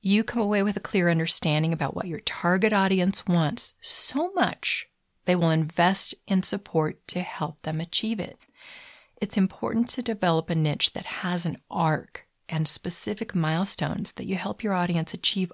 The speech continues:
over time, rather than a short-time niche, something that can be resolved in a few sessions.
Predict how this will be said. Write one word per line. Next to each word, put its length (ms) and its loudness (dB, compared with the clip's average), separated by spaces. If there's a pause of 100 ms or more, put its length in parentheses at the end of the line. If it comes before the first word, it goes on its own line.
(180)
over 380 6
time, 680 0 (580)
rather 280 2
than 160 6
a 60 6
short-time 540 0
niche, 360 -2 (400)
something 360 4
that 120 -2
can 120 0
be 60 2
resolved 480 2
in 80 2
a 60 0
few 200 -8
sessions. 640 -8